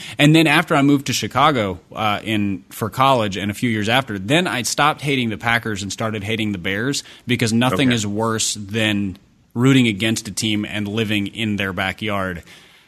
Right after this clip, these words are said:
Speaker 1: And
Speaker 2: Yes.
Speaker 1: Bears fans are a special breed of obnoxious, too.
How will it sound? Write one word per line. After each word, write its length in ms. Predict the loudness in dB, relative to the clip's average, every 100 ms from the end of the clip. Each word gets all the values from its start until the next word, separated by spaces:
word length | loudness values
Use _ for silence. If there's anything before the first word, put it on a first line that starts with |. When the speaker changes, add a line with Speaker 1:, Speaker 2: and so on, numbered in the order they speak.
| _
Speaker 1:
And 120 | 2
Speaker 2:
Yes. 160 | 4 6
Speaker 1:
Bears 280 | 4 4 2
fans 320 | 0 0 0
are 100 | 0
a 60 | 2
special 640 | 2 2 0 0 0 -2
breed 360 | -2 -2 -2 -4
of 100 | -6
obnoxious, 680 | -6 -6 -6 -10 -10 -8
too. 360 | -8 -8 -10